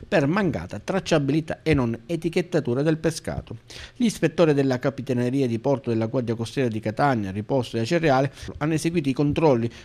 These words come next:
con particolare attenzione rivolta all'indotto commerciale nei mercati ittici e presso gli esercenti e rivenditori al dettaglio nei comuni di Zafferana e Tennea, di Catania e Giardini Naxos, elevando complessivamente cinque sanzioni amministrative per la violazione sulla normativa della pesca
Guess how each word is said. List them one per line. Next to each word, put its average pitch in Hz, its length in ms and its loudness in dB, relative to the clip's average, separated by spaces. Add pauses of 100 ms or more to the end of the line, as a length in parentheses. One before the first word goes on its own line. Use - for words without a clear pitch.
con 170 160 0
particolare 165 560 2
attenzione 120 800 -2
rivolta 147 540 2
all'indotto 151 600 0
commerciale 139 540 0
nei 143 80 0
mercati 135 600 -2
ittici 170 580 -2 (180)
e 196 160 0
presso 151 360 0
gli 135 140 4
esercenti 127 640 0
e 123 40 2
rivenditori 127 560 0
al 123 140 0
dettaglio 135 640 2
nei 131 100 2
comuni 131 320 2
di 113 180 -2
Zafferana 135 540 0
e 117 140 -4
Tennea, 147 480 0
di 170 140 -2
Catania 104 420 -4
e 107 40 0
Giardini 110 460 -2
Naxos, 123 540 -4 (280)
elevando 131 480 2
complessivamente 127 760 0
cinque 131 340 0
sanzioni 127 380 -2
amministrative 127 600 -2
per 127 160 -2
la 139 140 0
violazione 120 680 -4
sulla 123 260 -4
normativa 123 480 0
della 139 240 0
pesca 113 360 -4